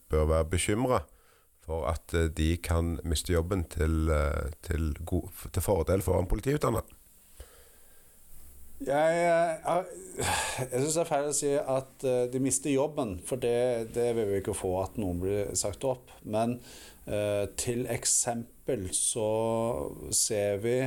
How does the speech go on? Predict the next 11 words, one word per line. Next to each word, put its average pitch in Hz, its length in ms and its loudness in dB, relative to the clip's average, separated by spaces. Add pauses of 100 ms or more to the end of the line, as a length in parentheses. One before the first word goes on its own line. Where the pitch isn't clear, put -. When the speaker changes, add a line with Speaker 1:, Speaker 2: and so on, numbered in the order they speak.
Speaker 2:
at - 460 -4 (560)
på 131 80 0
sivil 117 580 0
rettspleie, 131 800 0 (1000)
som 123 400 -2
i 135 180 0
utgangspunktet 104 680 -4
har 110 140 -2
et 107 100 -4
stort - 480 -4
behov 123 420 -2